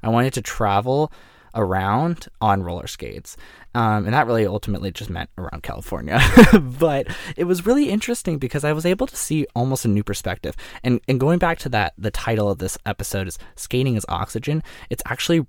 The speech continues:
really prevalent now because something a lot of people don't understand is that skating is a lifestyle.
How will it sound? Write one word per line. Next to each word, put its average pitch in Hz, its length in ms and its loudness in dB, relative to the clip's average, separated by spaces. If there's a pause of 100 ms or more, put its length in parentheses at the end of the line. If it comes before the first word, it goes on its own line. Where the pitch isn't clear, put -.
(480)
really 120 440 2 (340)
prevalent 120 500 2
now 95 560 0
because 123 440 -2 (380)
something 160 560 2 (140)
a - 40 -4
lot 110 160 0
of 127 60 -2
people 131 200 0
don't 127 100 0
understand 98 560 -4
is - 80 -10
that - 100 -12
skating 156 400 0
is 147 120 -2
a 101 40 -2
lifestyle. - 920 -8